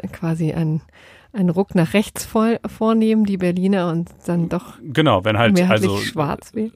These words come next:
Speaker 2: äh, ja, ne, ne Wo-, einen Monat später wird's jetzt eher nicht passieren, aber klar, nach der nächsten Wahl oder so könnte sowas auch passieren. Aber gut, das ist wirklich noch
Speaker 1: Mhm.
Speaker 2: weit entfernte Zukunftsmusik.
Speaker 1: Ja.
Speaker 2: Ähm, und man wird sowas, also, äh, rechtlich ist es möglich, aber wenn ein Volksbegehren tatsächlich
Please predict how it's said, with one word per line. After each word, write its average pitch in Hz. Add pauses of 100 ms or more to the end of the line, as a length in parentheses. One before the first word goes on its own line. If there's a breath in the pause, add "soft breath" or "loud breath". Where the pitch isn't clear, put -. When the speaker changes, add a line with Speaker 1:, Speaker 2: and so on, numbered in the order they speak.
Speaker 2:
äh, -
ja, 127
ne, 101
ne 101
Wo-, 107
einen 104
Monat 104
später 127
wird's 117
jetzt 117
eher 110
nicht 143
passieren, 160
aber 131
klar, 101
nach 98
der 113
nächsten 107
Wahl 110
oder 104
so 98
könnte 107
sowas 101
auch 101
passieren. - (260 loud breath)
Aber 127
gut, 117
das 127
ist 123
wirklich 110
noch 98
Speaker 1:
Mhm. -
Speaker 2:
weit 98
entfernte 101
Zukunftsmusik. 101
Speaker 1:
Ja. 101
Speaker 2:
Ähm, 98 (280 loud breath)
und 107
man 107
wird 120
sowas, 110
also, 101
äh, 104
rechtlich 117
ist -
es 107
möglich, 113
aber 98
wenn 107
ein 104
Volksbegehren 104
tatsächlich 110